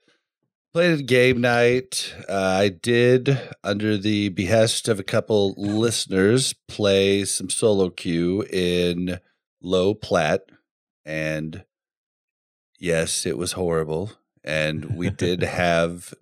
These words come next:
Speaker 1: no less than four D P S every game, and I wasn't playing D P S, so that was
Speaker 2: Oof.
Speaker 1: interesting. Uh, it was, it was, it was, it was hell. And I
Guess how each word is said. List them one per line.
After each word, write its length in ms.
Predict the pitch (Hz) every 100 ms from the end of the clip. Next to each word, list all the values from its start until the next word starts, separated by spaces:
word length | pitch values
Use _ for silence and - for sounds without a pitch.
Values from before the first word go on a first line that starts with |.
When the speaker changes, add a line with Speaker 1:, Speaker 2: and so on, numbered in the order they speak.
| _
Speaker 1:
no 340 | 87 87 92
less 560 | 107 98 92 87 - -
than 220 | - 78
four 340 | - - 87 85
D 160 | 90
P 240 | - 90 85
S 480 | 78 76 - - - _ _ _ _ _ _ _ _
every 260 | - 85 87
game, 520 | 78 82 82 85 90 -
and 120 | 82
I 100 | 78 69 69
wasn't 460 | 82 87 80 82 -
playing 280 | 90 82
D 160 | 73 82
P 220 | - 82
S, 240 | 78 69 -
so 760 | - - 82 73 69 67 71 _ -
that 160 | 80
was 160 | 85 80
Speaker 2:
Oof. 80 | 80
Speaker 1:
interesting. 600 | - 71 - 76 78 - _ _ _ _ _ _ _ _ _ _ -
Uh, 300 | 80 71 67
it 220 | 78 95
was, 580 | 87 98 87 82 - - -
it 180 | 101
was, 320 | 101 123 123 -
it 160 | 110 120
was, 260 | 131 123
it 60 | 120
was 160 | 123 -
hell. 360 | 151 160 80 _ -
And 380 | 92 90 90 - _ _ _ _ _ _ _ _ _
I 20 | _